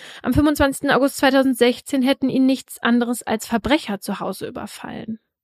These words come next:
Eine Waffe habe er zur Verteidigung seines Staates zwar in der Hand gehalten und vielleicht habe sich ein Schuss gelöst, als er getroffen wurde, er habe aber zu keinem Zeitpunkt mit Absicht abgedrückt.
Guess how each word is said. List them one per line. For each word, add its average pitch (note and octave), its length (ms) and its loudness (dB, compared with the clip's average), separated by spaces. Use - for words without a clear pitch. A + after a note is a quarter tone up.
Eine B3 180 6
Waffe B3 300 2
habe A3 180 0
er G#3 80 -2
zur A3 140 -8
Verteidigung A3+ 460 2
seines A3 220 2
Staates G#3 380 -2
zwar G#3+ 160 -2
in G#3 60 -2
der G#3 100 -4
Hand B3+ 180 2
gehalten A3+ 500 0
und C4 120 4
vielleicht B3 280 2
habe A3+ 160 2
sich - 180 -8
ein A3 80 0
Schuss - 300 -4
gelöst, A#3+ 360 2
als A3 160 -2
er A3+ 60 0
getroffen A3+ 520 0
wurde, G#3+ 300 2
er A3+ 80 2
habe C4+ 180 6
aber B3+ 160 2
zu - 140 -8
keinem C#4+ 340 -2
Zeitpunkt A#3 400 0
mit G#3+ 160 -2
Absicht - 380 -6
abgedrückt. - 680 -10